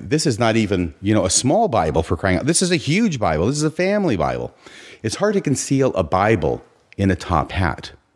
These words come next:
It's out there in front of everybody. We've long since dispensed with the idea, which was incorrect, that during the translation of the Book of Mormon, at least the Book of Mormon as we have it today, there was a curtain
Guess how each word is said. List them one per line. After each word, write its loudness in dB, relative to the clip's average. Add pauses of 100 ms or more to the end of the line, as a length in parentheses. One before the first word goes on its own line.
(600)
It's 2
out 2
there 2
in 2
front 2
of 0
everybody. 2
We've -2
long 0
since 0
dispensed -2
with -4
the 2
idea, 2
which -2
was -2
incorrect, 0
that 0
during 0
the -2
translation 0
of 2
the 2
Book 0
of -2
Mormon, 4
at 0
least 0
the -6
Book -2
of -4
Mormon 2
as 0
we 2
have 2
it -4
today, 2
there 4
was 2
a 0
curtain 0